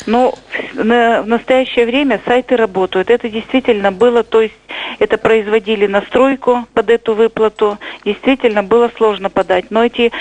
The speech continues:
заявления никуда. Тот, кто подал, и на сегодня у нас вот, на сегодня более двенадцати тысяч уже есть этих электронных заявлений. Но они никуда, у кого, кто подавал заявление, может, им уведомления не приходили, они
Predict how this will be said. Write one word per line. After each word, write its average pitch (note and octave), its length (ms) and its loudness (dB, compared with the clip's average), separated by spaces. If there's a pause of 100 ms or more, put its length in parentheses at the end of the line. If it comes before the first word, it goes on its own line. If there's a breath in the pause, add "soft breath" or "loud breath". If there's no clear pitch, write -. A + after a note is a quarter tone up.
(180 loud breath)
заявления A#3+ 600 2
никуда. G#3+ 420 0
Тот, A#3 260 0
кто - 200 0
подал, A#3+ 440 0
и - 140 -6
на G#3 240 -2
сегодня G#3+ 340 0
у G#3 60 -2
нас G3+ 300 0
вот, G3 140 0 (320 loud breath)
на G3+ 160 -2
сегодня A3 340 2
более G#3+ 280 2
двенадцати G#3 540 -4
тысяч - 540 -4 (240 loud breath)
уже G3+ 420 2
есть G#3 380 -2
этих G#3 300 -6
электронных G#3+ 640 0
заявлений. G3 680 -2 (520 loud breath)
Но A3 340 0 (120)
они A3+ 340 0
никуда, G#3+ 520 0
у F3+ 60 -2
кого, G3 280 0
кто - 180 0
подавал G3+ 460 0
заявление, A3 500 0
может, G3 300 -2
им G3+ 180 -2
уведомления A3 600 0
не A3 100 0
приходили, F#3 640 -2 (480 loud breath)
они B3+ 320 2